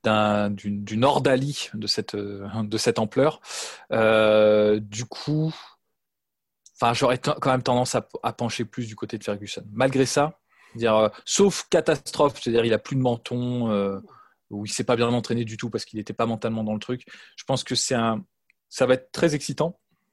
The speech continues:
mais il a en face de lui quelqu'un qui... qui rentre un peu dans sa philosophie de combat, qui veut aussi, euh, la victoire à tout prix, mais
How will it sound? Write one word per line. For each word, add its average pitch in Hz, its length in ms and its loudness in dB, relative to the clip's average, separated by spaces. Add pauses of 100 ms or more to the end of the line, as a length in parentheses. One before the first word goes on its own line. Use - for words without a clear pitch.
(360)
mais 127 560 4 (180)
il 135 140 0
a 135 60 6
en 131 60 4
face 139 200 2
de 135 100 0
lui 143 120 -4
quelqu'un 143 280 -2
qui... 120 480 -12
qui - 160 -8
rentre 156 320 0
un 120 60 -4
peu 139 160 -4
dans 127 100 -4
sa - 160 -2
philosophie 117 420 -6
de 120 60 -16
combat, 123 340 -10 (400)
qui 113 520 -8
veut 127 160 0
aussi, 131 340 0
euh, 113 100 2
la 110 120 2
victoire 120 300 0
à - 20 4
tout - 160 -14
prix, 147 180 -8
mais 110 180 -4